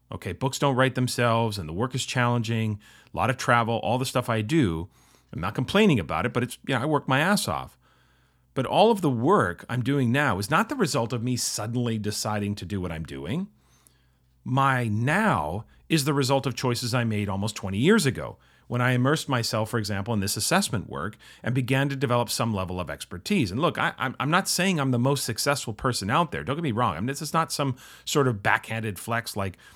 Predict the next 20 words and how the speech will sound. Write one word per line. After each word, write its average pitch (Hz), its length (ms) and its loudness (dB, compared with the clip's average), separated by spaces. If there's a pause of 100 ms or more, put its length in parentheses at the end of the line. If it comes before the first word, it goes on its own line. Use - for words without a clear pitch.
(120)
"Look 123 180 2
at 101 100 0
me 120 360 2
and 85 200 -4
I'm 117 160 -2
so 123 180 -2
successful." 117 680 -4 (160)
I'm 165 140 2
just 185 180 2
telling 147 300 0
you 104 260 -2 (280)
how 135 400 2
I 123 240 -4
approached 113 500 -6
my 98 160 -4
career. 110 580 -2 (1000)
I'm 120 80 0
not 127 200 4
trying 123 260 0
to, 104 180 2